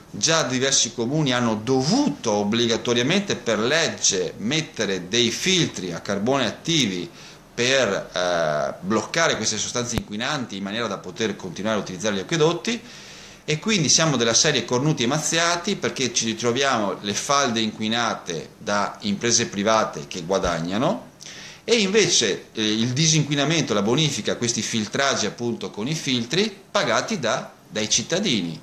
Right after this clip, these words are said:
perché questi filtri a carbone attivi, che fra l'altro costicchiano anche dei bei soldini, vengono, eh, pagati dalla società gestri-, dalle società che gestiscono gli acquedotti,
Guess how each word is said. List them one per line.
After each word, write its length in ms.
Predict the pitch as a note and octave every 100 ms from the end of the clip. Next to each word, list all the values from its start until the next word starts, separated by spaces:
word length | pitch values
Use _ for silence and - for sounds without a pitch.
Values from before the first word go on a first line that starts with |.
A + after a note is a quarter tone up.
| - - -
perché 340 | G2 G2 A#2+
questi 300 | B2+ B2 A#2
filtri 360 | G2+ C#3 B2+ G#2
a 40 |
carbone 280 | G2 G2+ A2+
attivi, 360 | G2+ C3+ A#2 E2
che 100 | -
fra 120 | F2+
l'altro 340 | G2 G2+ E2+
costicchiano 680 | - F#2 - A#2+ - F2+ F2+
anche 500 | F#2+ F#2 - D#2+ - - - -
dei 160 | - G2+
bei 180 | G#2 G#2
soldini, 720 | - F3+ D3+ G#2+ G2 F3+ A#3 - - - -
vengono, 600 | D3+ A2+ G#2+ D3+ A3+ G#3+
eh, 540 | F2+ F#2+ F#2 F2 E2 D2+
pagati 800 | - D3 A#2 F2+ - G3 C4 -
dalla 280 | G2+ G2 F#2+
società 800 | - - G2 A2+ G#2+ G2 E2+ - -
gestri-, 600 | G2 G2 - A#2 G#2+ -
dalle 200 | G#2 G#2
società 400 | - - G2+ A#2+
che 100 | G2+
gestiscono 500 | F#2+ - A#2+ - G2
gli 80 | G2+
acquedotti, 640 | G#2 G3+ A2+ G2+ - G3+